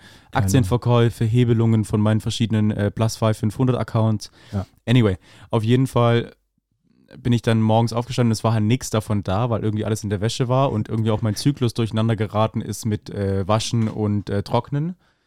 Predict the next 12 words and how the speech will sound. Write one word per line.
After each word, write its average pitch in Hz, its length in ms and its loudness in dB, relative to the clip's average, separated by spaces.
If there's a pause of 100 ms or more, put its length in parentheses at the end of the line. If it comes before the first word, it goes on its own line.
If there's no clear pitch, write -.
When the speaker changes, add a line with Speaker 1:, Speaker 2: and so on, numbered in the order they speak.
(260)
Speaker 1:
Und 117 140 -6
auch 110 200 -4 (200)
der 107 140 0
Zyklus, 113 580 0
äh, 98 300 -2
mit 95 140 -6
den 101 100 -2
Tagen 127 320 -2
ist 135 120 -6
durcheinander 131 360 -2
geraten. 131 500 -2 (100)
Speaker 2:
Schwierig. 113 460 -6